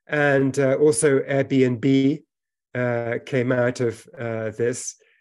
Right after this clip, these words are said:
Uh, so, uh, that did extremely well. That was the contribution of Y Combinator, the idea of the incubator before venture capital.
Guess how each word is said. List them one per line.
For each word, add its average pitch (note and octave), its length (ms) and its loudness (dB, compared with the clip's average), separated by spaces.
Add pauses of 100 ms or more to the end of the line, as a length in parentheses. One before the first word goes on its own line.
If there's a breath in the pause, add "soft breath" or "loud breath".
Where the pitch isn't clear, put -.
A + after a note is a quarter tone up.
(180)
Uh, A#2+ 480 -4
so, C#3+ 420 2 (320 loud breath)
uh, C#3 240 -2 (100)
that E3+ 180 0
did D3 140 0
extremely C3 420 0
well. G#2+ 240 -2
That C#3+ 160 0
was C#3 120 -4
the C#3+ 100 -2
contribution B2 560 -4
of G2+ 80 -6
Y A2 160 -4
Combinator, G2+ 640 -10
the A#2 120 -4
idea B2+ 280 2
of A2+ 80 -2
the B2 80 -2
incubator A2 880 -6 (440 soft breath)
before A#2+ 320 -2
venture G#2+ 280 -6
capital. A2 560 -10